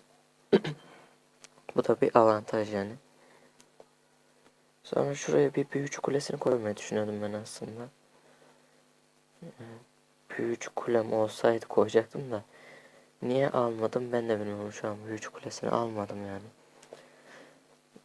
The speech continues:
Ee, şuraya bir tane top koyalım.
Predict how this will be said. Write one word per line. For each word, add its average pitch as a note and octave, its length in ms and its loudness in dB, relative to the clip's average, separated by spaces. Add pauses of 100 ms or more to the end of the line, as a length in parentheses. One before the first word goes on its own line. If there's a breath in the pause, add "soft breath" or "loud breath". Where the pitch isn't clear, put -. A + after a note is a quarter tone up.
(360)
Ee, G#2+ 640 -8
şuraya D#3 640 -4
bir C#3+ 60 -8
tane C#3 300 -2
top - 380 -6
koyalım. G#2+ 420 -2